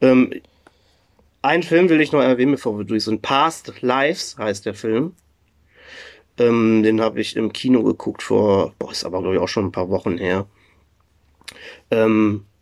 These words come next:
will ich jetzt gar nicht so krass drauf eingehen, ne? Es geht irgendwie um so eine Liebesgeschichte. Das sind zwei japanische Kiddies, ne? Also Mann oder Mädchen und Junge,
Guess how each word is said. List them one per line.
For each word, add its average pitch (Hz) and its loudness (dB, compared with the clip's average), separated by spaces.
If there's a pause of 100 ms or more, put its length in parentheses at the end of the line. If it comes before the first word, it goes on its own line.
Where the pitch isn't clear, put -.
(120)
will - -4
ich 127 2
jetzt 135 0
gar 131 0
nicht 135 -2
so - -10
krass - -8
drauf - -4
eingehen, 107 2
ne? 98 2
Es 104 -2
geht - -8
irgendwie 107 0
um 98 2
so 95 -2
eine 104 4
Liebesgeschichte. 107 -2
Das 107 2
sind 107 -6
zwei 113 0 (500)
japanische 117 2
Kiddies, 160 2
ne? 131 4
Also 113 2
Mann 123 2
oder 104 0
Mädchen 127 2
und 117 2
Junge, 131 4